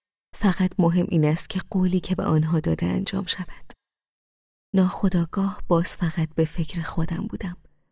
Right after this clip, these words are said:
نه زجری که او از دست من و کارهای من به خاطر هیچ و پوچ می‌کشید. به هر حال اشک به موقع به کمکم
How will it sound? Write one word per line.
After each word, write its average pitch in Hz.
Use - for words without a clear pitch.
نه 202
زجری 165
که 156
او -
از 160
دست 165
من 147
و 151
کارهای 160
من 156
به 160
خاطر 160
هیچ 160
و 170
پوچ -
می‌کشید. -
به 202
هر 202
حال 214
اشک 196
به 175
موقع 160
به 175
کمکم 160